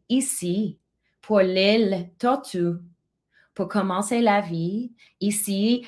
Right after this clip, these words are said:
dans une état des eaux, sur le dos de la tortue, mais c'est tout lié avec les sept étoiles.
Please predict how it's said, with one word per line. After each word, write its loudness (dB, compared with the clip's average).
dans 2
une 4
état 4
des 2
eaux, 4
sur 2
le 2
dos 0
de 2
la 2
tortue, -4
mais 4
c'est 0
tout -2
lié 2
avec 0
les 0
sept -6
étoiles. -6